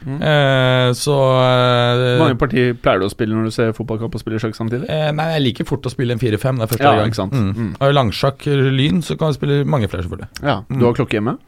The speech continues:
Speaker 2: Jeg har klokke på mobilen.
Speaker 1: Ja, ok.
Speaker 2: Mm.
Speaker 1: Du gjør
Speaker 2: Sjakk-,
Speaker 1: det på den måten.
Speaker 2: sjakk-, sjakk-, sjakk på mobilen.
Speaker 1: Ja,
Speaker 2: Mm.
Speaker 1: ok, ikke sant. Det er en app, det, kanskje.
Speaker 2: Da har jeg en, en app, da har jeg
Speaker 1: Ja, ja.
Speaker 2: alltid med. Mm.
Speaker 1: Mm. Høres smart ut. Var det noe mer du skulle si?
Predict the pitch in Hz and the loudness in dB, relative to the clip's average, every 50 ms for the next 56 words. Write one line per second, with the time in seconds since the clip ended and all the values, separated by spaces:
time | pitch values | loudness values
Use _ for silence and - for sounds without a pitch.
0 | _ - - - - - 147 143 160 147 - - 113 - 123 123 123 117 107 104 | _ -20 -14 -6 -2 0 0 2 0 0 0 0 0 0 0 0 2 0 -2 -2
1 | 123 - - _ _ - 190 247 302 320 - - 190 - 151 120 107 113 107 135 | -4 -8 -12 _ _ 0 0 2 2 0 -2 -2 -2 0 2 2 2 2 2 2
2 | 135 127 135 - 147 131 113 107 107 - - 127 139 123 - 143 131 - - 139 | 2 2 2 2 0 0 0 0 -2 -4 -4 -6 -4 -2 -2 -2 -2 -2 -4 -6
3 | 123 - 135 131 131 131 127 110 110 127 123 165 127 101 123 107 82 - - - | -6 -6 -6 -4 -4 -2 -2 -2 -2 0 2 2 2 2 0 -2 -4 -4 -6 -8
4 | 135 147 - - 123 120 110 - - - - 90 98 98 - 113 - 139 135 127 | -8 -8 -4 -4 -2 -2 -2 -4 -4 -4 -4 -4 -4 -6 -6 -4 0 2 2 2
5 | 127 123 - - - - 139 143 143 - - - - - - 143 127 120 113 110 | 2 0 -4 -10 -6 -4 -2 -2 -2 -4 -6 -12 -6 0 2 2 4 4 2 0
6 | 101 - 120 110 104 113 - - - 135 131 120 98 120 - - - - - 135 | 0 -2 -4 -4 -4 -6 -10 -8 -4 -2 0 0 -2 -4 -8 -14 -10 -6 -6 -4
7 | - - 117 - 143 98 - - - - - - - - - - - - - - | -4 -4 -6 -6 -6 -8 -12 -12 -20 -20 -20 -20 -20 -20 -20 -20 -20 -12 -4 -2
8 | 170 269 320 - - - - - - - - - - - - 139 139 135 127 123 | 0 0 -2 -4 -12 -20 -20 -20 -20 -20 -20 -20 -20 -6 -2 0 2 2 2 0
9 | 120 120 117 117 117 120 127 196 - - - - 175 156 156 - 165 156 175 247 | -2 -2 -2 -2 0 0 0 0 -2 -4 -12 -12 -10 -8 -8 -6 -4 -4 -4 -4
10 | 277 - | -6 -8